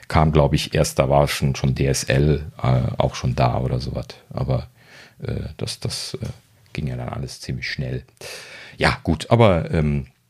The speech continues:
das hat sogar damals alles relativ zügig funktioniert. Also diese Seiten, die kamen ziemlich schnell.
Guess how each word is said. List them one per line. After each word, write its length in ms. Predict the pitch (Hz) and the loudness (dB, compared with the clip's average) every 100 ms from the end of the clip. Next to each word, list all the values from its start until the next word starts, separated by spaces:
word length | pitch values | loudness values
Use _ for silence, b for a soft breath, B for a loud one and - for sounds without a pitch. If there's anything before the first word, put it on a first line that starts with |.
| _ _ _ _ _ - | _ _ _ _ _ -8
das 140 | - 104 | 0 2
hat 140 | 120 | 2
sogar 260 | - 110 92 | 4 6 6
damals 380 | 76 82 73 71 | 6 4 4 2
alles 260 | 71 - | 2 2
relativ 360 | 78 71 - - | 2 2 0 -2
zügig 320 | - 76 - | 2 2 2
funktioniert. 440 | - - - 67 | -4 -2 0 0
Also 140 | - 65 | 0 2
diese 240 | 80 82 | 4 4
Seiten, 320 | 76 71 - | 4 2 0
die 80 | 78 | -4
kamen 280 | - 80 67 | 2 2 2
ziemlich 320 | - 95 - | 2 2 2
schnell. 360 | - 76 76 | 2 4 4